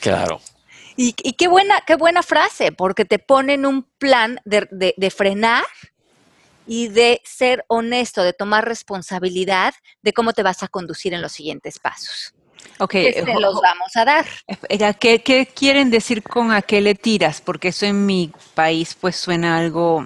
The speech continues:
Speaker 3: <laughs>
Speaker 1: Ahí te va, te lo voy a traducir.
Speaker 3: Ajá.
Speaker 1: Este, aquí tenemos otra frase también que ahorita la voy a decir más adelante en el programa para no gastarme todos mis chistes. Pero, "¿a qué le tiras?" es, ¿a dónde vas? ¿Hacia dónde te diriges? ¿Qué buscas? Con,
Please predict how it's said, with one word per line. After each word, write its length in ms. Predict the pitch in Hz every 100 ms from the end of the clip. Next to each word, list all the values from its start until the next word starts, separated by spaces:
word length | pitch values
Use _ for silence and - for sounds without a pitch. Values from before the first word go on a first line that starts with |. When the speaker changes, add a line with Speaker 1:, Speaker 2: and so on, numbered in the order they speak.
| -
Speaker 3:
<laughs> 1300 | 185 185 - 175 160 - 269 - 254 277 262 - 262
Speaker 1:
Ahí 180 | 135 135 131
te 120 | 165
va, 240 | 143 127 -
te 120 | 135
lo 80 | 127
voy 160 | 139
a 80 | 143
traducir. 500 | 151 135 131 - 156
Speaker 3:
Ajá. 340 | 160 170 - -
Speaker 1:
Este, 640 | 123 - - 120 110 104 _
aquí 220 | 123 135 -
tenemos 300 | 135 135 131
otra 180 | 131
frase 360 | 123 131 - 135
también 280 | - 120 - 139
que 80 |
ahorita 220 | 131 120 131
la 80 |
voy 180 | 113 117
a 40 | 117
decir 300 | 107 127 113 - _
más 240 | 139 190
adelante 380 | 175 135 120 110
en 80 | 120
el 120 | 107
programa 400 | 101 104 107 123
para 180 | 120 101
no 100 | 110
gastarme 420 | 113 - 113 110
todos 240 | 113 113 110
mis 180 | 110
chistes. 560 | - - 190 - - 147 - - - -
Pero, 200 | - 151 -
"¿a 100 | -
qué 140 | -
le 120 | 196 196
tiras?" 320 | 196 190 175
es, 220 | 180 - - -
¿a 140 | 147 143
dónde 320 | 190 190 185
vas? 280 | 160 160 143
¿Hacia 240 | 131 143
dónde 260 | 151 160 170
te 140 | 156
diriges? 520 | 139 127 120 - 113 -
¿Qué 140 | 175
buscas? 720 | 151 185 185 - 139 110 - -
Con, 240 | 131 127